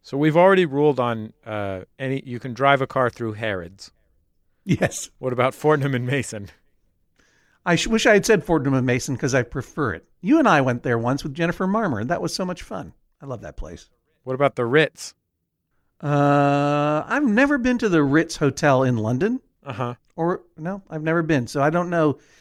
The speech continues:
Speaker 2: I don't know the twists and turns in there. It might be a, a wrong place to drive a car in.
Speaker 1: What about Pret a Manger?
Speaker 2: Oh, boy.
Speaker 1: I mean, that's just a fast casual restaurant.
Speaker 2: You know, I don't eat a lot of bread these days 'cause it, it just,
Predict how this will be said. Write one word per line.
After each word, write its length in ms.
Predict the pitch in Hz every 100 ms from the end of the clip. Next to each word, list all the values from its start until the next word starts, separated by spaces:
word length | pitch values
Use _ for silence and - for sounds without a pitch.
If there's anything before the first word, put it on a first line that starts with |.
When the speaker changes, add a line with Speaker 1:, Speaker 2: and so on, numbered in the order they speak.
| _ _ _ _
Speaker 2:
I 80 | -
don't 100 | 196
know 120 | 214
the 80 | 185
twists 380 | 175 175 165 -
and 140 | 143
turns 380 | - 139 131 131
in 140 | 107 95
there. 200 | 71 78
It 60 |
might 180 | 113 120
be 80 | 131
a, 60 | 107 104 -
a 80 | 123
wrong 260 | 110 107
place 240 | 101 104 -
to 80 | 101
drive 240 | 80 82
a 40 |
car 280 | - - 62
in. 140 | 73 - _ _
Speaker 1:
What 160 | - 135
about 260 | 113 113 -
Pret 260 | - 139
a 140 | 139 127
Manger? 600 | 127 120 117 147 101 101 _ _ _ - _ _
Speaker 2:
Oh, 160 | - -
boy. 240 | - - - _ _ _ _
Speaker 1:
I 40 |
mean, 140 | 113 127
that's 180 | 156 170
just 180 | 143
a 60 | 120
fast 360 | - 123 120 -
casual 440 | 139 170 139 98
restaurant. 480 | 95 87 - 90 80 _ _ _ _ _
Speaker 2:
You 80 | 214
know, 100 | 208
I 160 | 208 233
don't 140 | 220
eat 80 | 196
a 60 | 165
lot 160 | 139
of 100 | 123
bread 300 | 110 135 147
these 220 | 139 147 -
days 360 | 147 135 127
'cause 200 | - 117
it, 100 | 113 120 -
it 100 | 123
just, 560 | 135 135 - - -